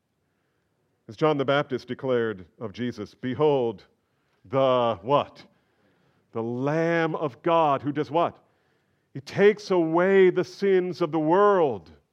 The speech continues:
The people didn't know it, but John knew it. Only he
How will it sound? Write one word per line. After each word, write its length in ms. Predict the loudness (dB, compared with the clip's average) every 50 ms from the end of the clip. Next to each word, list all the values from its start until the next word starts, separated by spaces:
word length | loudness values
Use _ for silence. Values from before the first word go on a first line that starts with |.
| _ _ _ _ _ _ _ _ _ _ _ _ _ _ _ _ _ _ _ _ -20
The 80 | -18
people 260 | -12 -10 -8 -4 -4 -2
didn't 240 | -2 -2 -4 -2
know 200 | -2 0 0 0
it, 100 | 0 0
but 100 | -4 -8
John 300 | -4 -2 -2 0 0 -2
knew 160 | -4 -4 -4 -6
it. 200 | -8 -10 -14 _ _ _ _ _ _ _ _ _ _ _ _ _ _ _ _ _ _ _ _ _ _ _ _ _ _ _ _ _ _ _ _ _ 0
Only 260 | 4 4 4 4 2
he 560 | 0 -2 -4 -4 -2 0 0 -2 -2 -4 -8